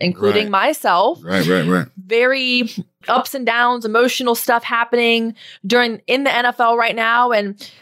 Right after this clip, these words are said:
Speaker 1: of course, covid doesn't make it easier on anybody.
Speaker 2: No, not at all.
Speaker 1: After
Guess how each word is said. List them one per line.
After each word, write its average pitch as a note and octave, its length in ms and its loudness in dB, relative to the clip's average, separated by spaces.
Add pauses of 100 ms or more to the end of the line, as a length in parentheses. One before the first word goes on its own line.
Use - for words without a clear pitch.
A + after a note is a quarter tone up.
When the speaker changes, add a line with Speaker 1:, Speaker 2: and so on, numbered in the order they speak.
(120)
Speaker 1:
of - 160 -2
course, B3+ 300 0
covid B3 300 0
doesn't A#3+ 240 0
make A#3+ 160 0
it B3 80 -2
easier A3 380 0
on G3 140 2
anybody. F#3+ 480 0
Speaker 2:
No, E3 320 0
not E3 180 2
at E2 100 -2
all. F2 260 -2 (200)
Speaker 1:
After B3 720 0